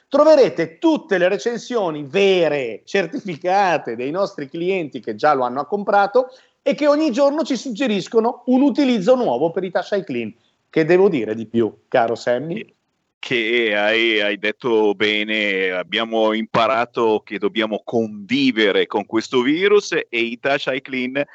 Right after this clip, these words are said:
Speaker 2: è forse il metodo migliore, più conveniente,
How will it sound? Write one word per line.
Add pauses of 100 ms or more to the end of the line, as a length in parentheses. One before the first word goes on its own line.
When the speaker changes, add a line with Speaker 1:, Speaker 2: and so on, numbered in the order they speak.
Speaker 2:
è
forse
il
metodo
migliore,
più
conveniente,